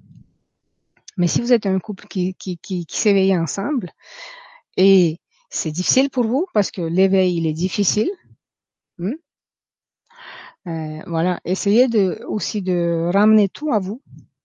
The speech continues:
chacun son, sa route, d'accord ? Même si vous êtes ensemble, chacun sa route. Et il y en a pour qui la route, elle est, elle est difficile, on doit trancher, on avance, euh, difficilement. Il y en a pour qui c'est plus facile,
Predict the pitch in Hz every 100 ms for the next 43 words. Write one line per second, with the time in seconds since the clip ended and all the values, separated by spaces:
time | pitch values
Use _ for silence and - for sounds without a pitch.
0 | _ - - 202 262 277 - 196 - -
1 | 180 180 220 - _ _ _ _ _ _
2 | _ 175 - 202 202 202 254 - 240 214
3 | 185 170 - 175 208 - _ - - -
4 | - 170 - 226 - 180 170 220 - _
5 | - - - - - 190 190 185 _ 208
6 | 202 208 240 - 233 - 240 202 196 208
7 | 196 185 170 - _ - - _ - 180
8 | 180 190 - 226 214 156 _ - 208 196
9 | 180 185 185 - 214 208 262 240 - _
10 | _ _ _ - 180 180 185 208 202 -
11 | 180 165 165 - _ _ _ - 180 175
12 | - 180 180 - - - - 175 185 220
13 | 214 - 226 208 180 - 226 - 247 -
14 | 214 226